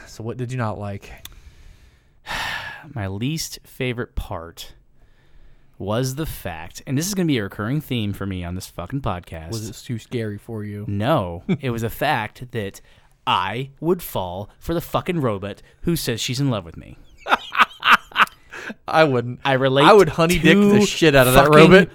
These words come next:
Speaker 2: hard
Speaker 1: Nope.
Speaker 2: To the honeypot.
Speaker 1: I would honey dick it back. I'd have it working for me. <laughs>
Speaker 2: You'd use those pleasure nodes in
Speaker 1: Yeah.
Speaker 2: the opening that he talked about.
Speaker 1: Uh-huh.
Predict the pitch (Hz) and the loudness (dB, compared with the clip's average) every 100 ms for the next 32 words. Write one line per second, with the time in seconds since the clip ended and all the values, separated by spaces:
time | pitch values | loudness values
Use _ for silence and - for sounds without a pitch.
0 | - - 180 147 98 101 101 123 135 - | -12 -8 2 2 4 0 2 2 2 0
1 | - _ - 147 139 127 98 90 87 - | -20 _ -10 -4 -2 -2 -6 -8 -10 -2
2 | 131 135 127 143 143 135 143 - 113 127 | 0 0 0 -6 -2 -2 -2 -6 -4 -4
3 | 120 - - - _ _ - 107 - - | -4 -8 -20 -20 _ _ -20 -20 -20 -4
4 | 127 147 147 139 139 139 131 123 117 127 | 0 2 2 2 0 0 -2 -6 -4 0
5 | 139 139 - - - - _ 107 104 104 | 0 -2 -8 -16 -18 -20 _ -6 -6 -2
6 | 107 101 98 - 120 107 107 110 110 113 | -4 -2 -6 -6 -4 -4 -2 -4 -4 -6
7 | 113 98 92 - 110 113 113 113 117 113 | -6 -6 -6 -6 -8 -8 -10 -10 -10 -6
8 | 117 120 117 120 120 120 117 127 | -6 -6 -8 -10 -8 -8 -6 -6